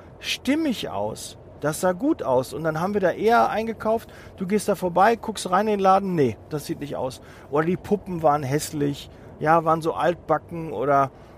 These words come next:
ähm, in einem Laden war keine Klimaanlage. Es war brüllend heiß, fünfunddreißig Grad, keine Klimaanlage.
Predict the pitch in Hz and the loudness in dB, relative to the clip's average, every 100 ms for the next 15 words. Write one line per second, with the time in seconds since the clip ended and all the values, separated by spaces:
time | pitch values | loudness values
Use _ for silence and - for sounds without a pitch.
0 | - 135 147 147 151 - 165 156 196 175 | -10 -4 -2 -4 -10 -8 -2 0 2 4
1 | 170 190 190 175 180 208 214 220 330 262 | 6 6 2 -2 0 0 -2 -2 -2 0
2 | 139 123 117 127 131 165 151 160 226 302 | 2 2 0 -2 -2 -4 -4 -4 0 2
3 | 285 220 196 226 247 - 240 240 208 196 | 0 0 2 2 0 -6 -6 -2 2 0
4 | 196 180 160 190 226 - - - - - | 0 -4 2 2 2 -6 -20 -20 -20 -4
5 | 170 208 220 240 208 147 127 | -2 -2 -4 -2 0 2 2